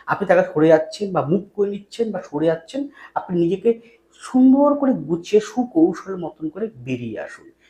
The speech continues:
সেটা দেবে। পঞ্চমভাবে যদি বৃহস্পতি আছে, রাহু দৃষ্টি আছে, রাহু বৃহস্পতিকে দৃষ্টি করছে, একে অপরকে দৃষ্টি করছে, তাহলে সেক্ষেত্রে কিন্তু অবশ্যই আপনি কিন্তু সেই জায়গাটা পাবেন।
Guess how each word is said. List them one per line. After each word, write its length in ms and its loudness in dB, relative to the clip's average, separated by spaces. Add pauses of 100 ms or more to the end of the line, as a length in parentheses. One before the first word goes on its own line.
(120)
সেটা 140 0
দেবে। 280 6
পঞ্চমভাবে 460 2
যদি 200 -12
বৃহস্পতি 440 -14
আছে, 140 -4
রাহু 240 0
দৃষ্টি 320 -16
আছে, 80 -2
রাহু 260 -8
বৃহস্পতিকে 460 -12
দৃষ্টি 280 -14
করছে, 420 -2 (1800)
একে 220 2
অপরকে 200 4
দৃষ্টি 280 -8
করছে, 440 2 (1800)
তাহলে 160 -4
সেক্ষেত্রে 500 -2
কিন্তু 300 -6
অবশ্যই 580 -2
আপনি 280 -2
কিন্তু 320 -14
সেই 200 -12
জায়গাটা 340 -8
পাবেন। 440 2